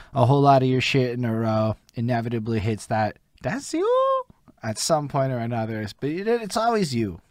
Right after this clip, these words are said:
and it's fucking great. However, I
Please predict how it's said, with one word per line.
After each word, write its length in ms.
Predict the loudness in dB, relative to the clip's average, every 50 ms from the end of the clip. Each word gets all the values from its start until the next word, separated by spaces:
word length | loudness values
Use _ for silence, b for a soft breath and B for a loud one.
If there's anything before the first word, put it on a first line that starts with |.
| _ _
and 160 | -12 -8 -8 -8
it's 140 | -8 -6
fucking 380 | -4 -2 -2 -2 -2 -4 -8 -6
great. 340 | -4 -2 -2 -2 -2 -4 -8 b b b b b b b b b
However, 840 | b 2 4 6 8 10 10 8 8 4 4 4 6 6 4 2 0 _ _ _ _ _ _ _ _ _ -4
I 140 | -2 -2